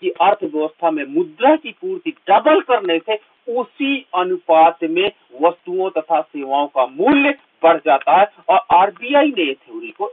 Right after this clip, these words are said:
एक्सेप्ट कर लिया। आरबीआई ने कहा, "ये तो मेरे लिए अच्छा हो गया।"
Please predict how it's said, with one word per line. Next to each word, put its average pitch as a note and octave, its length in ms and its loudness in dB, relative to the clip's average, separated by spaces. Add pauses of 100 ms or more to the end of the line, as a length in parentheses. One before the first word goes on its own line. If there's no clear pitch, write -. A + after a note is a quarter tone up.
एक्सेप्ट - 460 -14
कर - 140 -20
लिया। - 1300 -6
आरबीआई B3 300 4
ने G#3+ 80 -4
कहा, F3 140 0
"ये C3+ 100 -4
तो B2 140 -10
मेरे B2 140 -6
लिए C#3 120 -4
अच्छा G#3 340 0
हो C#4+ 120 6
गया।" C#4+ 200 2